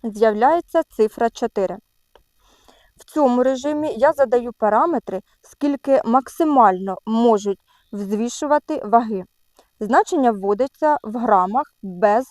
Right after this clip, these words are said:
останньої цифри. В моєму випадку ваги розраховані на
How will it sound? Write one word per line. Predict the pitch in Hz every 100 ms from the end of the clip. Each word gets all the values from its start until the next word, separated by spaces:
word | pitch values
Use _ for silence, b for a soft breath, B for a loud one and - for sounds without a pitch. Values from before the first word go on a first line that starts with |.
| -
останньої | 247 _ 190 208 214 220
цифри. | - - - - - _ _ b b b -
В |
моєму | 214 254 392 359
випадку | 254 226 196 196 - - -
ваги | 208 220 320
розраховані | 370 233 220 - 262 277 269 262
на | 214 226